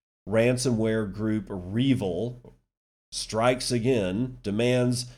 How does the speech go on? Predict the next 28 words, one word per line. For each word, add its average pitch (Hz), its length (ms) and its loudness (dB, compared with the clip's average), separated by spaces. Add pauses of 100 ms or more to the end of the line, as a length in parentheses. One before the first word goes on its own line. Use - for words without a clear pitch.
(280)
seventy 185 600 2
million 170 400 2
dollars 127 420 2
in 104 420 -4
Bitcoin 87 800 0 (220)
from 95 320 -4
two 175 340 2
hundred 90 640 2 (300)
United 107 500 0
States 95 400 -4
firms. 80 600 -6 (640)
Um, 120 280 -2
before 123 300 2
we 135 100 6
even 107 220 0
read 123 240 0
this 120 180 0
article, 117 420 2
I'm 101 120 2
just 98 200 -6
going 101 260 -2
to 95 180 -6
make 101 300 -2
this 98 120 -6
fo-, 113 220 -4
the 98 160 -6
following 104 420 0
statement. 87 520 -8